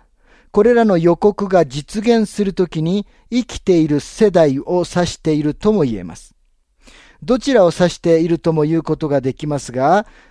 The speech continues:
私としてはこの箇所はユダヤ民族の保護を指していると思います。ハマンは彼らを滅ぼすことができませんでした。エジプトのパロも、ドイツのヒッ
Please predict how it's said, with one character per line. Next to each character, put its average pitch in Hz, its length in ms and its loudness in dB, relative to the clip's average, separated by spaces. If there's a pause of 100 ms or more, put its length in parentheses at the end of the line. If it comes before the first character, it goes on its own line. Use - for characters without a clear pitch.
(120)
私 180 320 0
と 220 120 0
し - 80 -8
て 175 100 0
は 170 200 4
こ 180 140 -4
の 180 180 -2
箇 208 140 0
所 165 180 -2
は 165 260 0 (260)
ユ 160 160 -2
ダ 233 140 2
ヤ 240 180 4
民 226 240 2
族 147 280 -2
の 156 140 0
保 208 220 0
護 220 160 2
を 156 100 4
指 180 180 0
し - 100 -12
て 147 100 -4
い 139 80 -2
る 131 100 -6
と 196 160 0
思 143 160 -2
い 107 60 -8
ま - 140 -20
す。 - 160 -20 (1300)
ハ 240 140 0
マ 233 140 4
ン 156 120 2
は 151 140 4
彼 196 260 2
ら 160 160 2
を 151 60 2
滅 180 320 2
ぼ 190 100 0
す - 100 -8
こ 160 120 -6
と 170 140 -6
が 190 160 2
で 135 140 -2
き 165 120 -8
ま 180 100 0
せ 170 140 -4
ん 123 80 -4
で 95 120 -14
し - 100 -20
た。 - 180 -20 (1000)
エ 170 120 2
ジ 202 160 -2
プ - 100 -16
ト 208 140 0
の 202 100 2
パ 220 200 0
ロ 160 100 2
も、 160 300 -2 (680)
ド 220 160 2
イ 240 60 -2
ツ 151 140 -10
の 147 120 -2
ヒ 214 160 -2
ッ - 60 -8